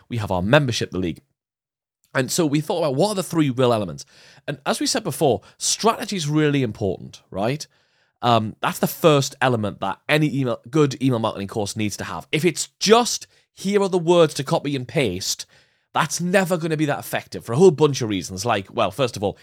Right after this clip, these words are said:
it's not gonna sound like you, and it's not gonna be really, it's not gonna really fit into what it is that you're doing. So having the right strategy in place is really important.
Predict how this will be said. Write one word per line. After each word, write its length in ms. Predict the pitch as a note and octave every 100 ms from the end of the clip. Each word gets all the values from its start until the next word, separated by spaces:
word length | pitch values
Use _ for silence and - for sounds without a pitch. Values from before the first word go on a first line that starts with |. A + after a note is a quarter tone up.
| _
it's 180 | - -
not 140 | C3+
gonna 120 | A2+
sound 360 | G#2 A#2+ G#2+ G2+
like 260 | E2 - -
you, 300 | E2+ G#2 A2+ _ _ _
and 200 | G#2+ A2
it's 160 | - -
not 160 | A#2+
gonna 160 | A#2+ A2+
be 120 | G#2+
really, 480 | G2+ A2 G2+ G2+ - -
it's 160 | -
not 80 | C#3+
gonna 160 | C#3 A#2+
really 300 | A#2+ G#2+ -
fit 320 | - - C3+
into 320 | B2+ A#2 A#2
what 200 | G#2+ G#2
it 140 | -
is 140 | G#2 F#2+
that 180 | G2 F#2
you're 220 | F#2+ E2 -
doing. 360 | C#3+ G2 C#2+
So 200 | - B2 - _ -
having 320 | - G#3 C#4 G3+
the 100 | D3
right 320 | C#3+ D3 C3+
strategy 720 | - - D#3 F3 D#3+ D3 B2
in 80 | G2
place 340 | G2+ D2+ -
is 80 | G2+
really 160 | D#2+
important. 460 | C#2 - D2 C#2+